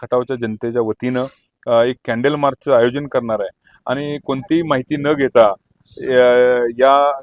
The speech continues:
अ, स-, संपदा मुंडे प्रकरणामध्ये रणजित सिंह नाईक निंबाळकरांना क्लीन चिट दिल्याबद्दल आम्ही देवाभाऊंच्या पुतळ्याला खऱ्या अर्थानं दुग्धाभिषेक करून त्यांचं आम्ही अभिनंदन त्या ठिकाणी प्रतिकात्मक करणार आहे आणि त्यांना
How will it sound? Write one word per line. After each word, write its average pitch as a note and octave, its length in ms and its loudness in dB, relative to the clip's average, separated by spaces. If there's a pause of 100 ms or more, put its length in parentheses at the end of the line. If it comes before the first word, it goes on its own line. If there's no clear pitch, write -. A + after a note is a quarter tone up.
(140)
अ, A#2 40 -2 (540)
स-, A#2 400 -6
संपदा C#3 320 -2
मुंडे C#3+ 240 -4
प्रकरणामध्ये B2 680 -4 (440)
रणजित A#2+ 360 -4
सिंह D#3 160 -6
नाईक C#3 220 -4
निंबाळकरांना B2+ 600 -2 (120)
क्लीन E3+ 240 -8
चिट D#3 240 -8
दिल्याबद्दल A#2 640 -2 (320)
आम्ही C3+ 280 -6
देवाभाऊंच्या C3+ 920 0
पुतळ्याला B2 540 0
खऱ्या A#2+ 200 0
अर्थानं B2+ 380 -4
दुग्धाभिषेक A#2+ 720 -2
करून B2+ 260 -2
त्यांचं - 560 -4
आम्ही B2+ 160 0
अभिनंदन C3+ 580 0
त्या C#3+ 140 0
ठिकाणी B2+ 320 -2
प्रतिकात्मक B2 640 -2
करणार A#2+ 300 0
आहे - 320 -8 (120)
आणि B2+ 640 -2
त्यांना C3+ 240 0